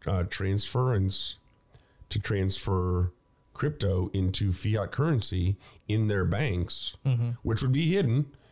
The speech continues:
Speaker 1: You know, these numbered accounts that you always hear about in the movies and, you know, that stuff's real. I think that would be a big business for them.
Speaker 2: It would. And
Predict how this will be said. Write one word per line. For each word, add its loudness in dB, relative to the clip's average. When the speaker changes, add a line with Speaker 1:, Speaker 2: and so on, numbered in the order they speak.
Speaker 1:
You -2
know, 2
these 0
numbered 0
accounts 0
that -2
you 2
always 2
hear 0
about 0
in 0
the 0
movies 0
and, 0
you -2
know, 2
that 0
stuff's -2
real. -2
I 0
think 0
that -2
would 2
be 2
a 0
big -2
business 2
for -2
them. 2
Speaker 2:
It 0
would. 0
And -2